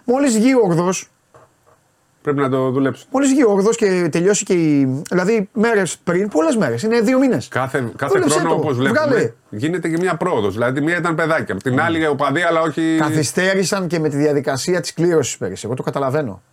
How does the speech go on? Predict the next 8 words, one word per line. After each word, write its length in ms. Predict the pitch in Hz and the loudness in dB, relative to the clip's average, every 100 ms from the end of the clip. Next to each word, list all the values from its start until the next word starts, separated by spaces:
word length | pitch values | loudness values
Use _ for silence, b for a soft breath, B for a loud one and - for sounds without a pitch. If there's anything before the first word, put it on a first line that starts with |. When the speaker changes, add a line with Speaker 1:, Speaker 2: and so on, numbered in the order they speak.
| _ | _
Speaker 1:
Για 140 | 127 135 | -4 -2
να, 100 | 131 | 0
α, 640 | 127 120 117 113 113 107 | 0 0 -2 -2 -4 -6
χώσουνε 480 | - 170 165 165 151 | -4 -4 -4 -4 -2
τον 360 | 143 135 127 | -2 -2 -2
Πανιόνιο 440 | 123 127 147 175 170 | -2 -2 -2 -2 -4
στο 180 | - 160 | -2 -2
ένα. 280 | 147 98 | -2 -6